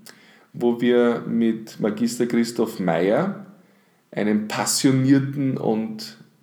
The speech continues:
erfahrenen Innovationsmanagers der Casinos Austria, in zwei Tagen arbeiten. Und der erste Tag ist die Anwendung von Kreativmethoden,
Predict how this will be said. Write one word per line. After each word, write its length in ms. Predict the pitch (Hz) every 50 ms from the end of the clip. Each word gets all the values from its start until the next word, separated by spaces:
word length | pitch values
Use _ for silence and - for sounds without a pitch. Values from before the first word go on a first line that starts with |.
| _ _ -
erfahrenen 640 | 95 98 - - - 85 82 120 120 120 117 113 110
Innovationsmanagers 1300 | - 110 110 104 107 98 - - 95 87 104 123 120 - 117 110 110 113 113 113 - 123 117 117 -
der 120 | - 110 107
Casinos 500 | - 107 - - - 107 107 104 107 -
Austria, 640 | - 87 98 - - - 120 117 117 123 131 135 - - - - - - _ _ _ _ _ _ _ _ _ _
in 160 | - 117 110 -
zwei 320 | - - - 92 98 110
Tagen 400 | 110 - 95 92 98 101 104 104
arbeiten. 720 | - 58 78 87 - - 87 - - - - - - - - - _ _ - - -
Und 340 | 107 101 98 101 - - -
der 100 | 98 -
erste 380 | 90 110 131 - - 147 139
Tag 420 | - 104 101 117 131 139 - - - - - - _ _ _ _ _ _ _ _ _ _ -
ist 180 | 117 117 -
die 80 | 113 -
Anwendung 680 | 71 90 113 135 135 123 113 113 120 120 120 120 117
von 180 | - 123 113 107
Kreativmethoden, 1200 | 107 104 104 104 104 - - 131 135 131 131 123 117 110 110 107 92 87 87 - - - - -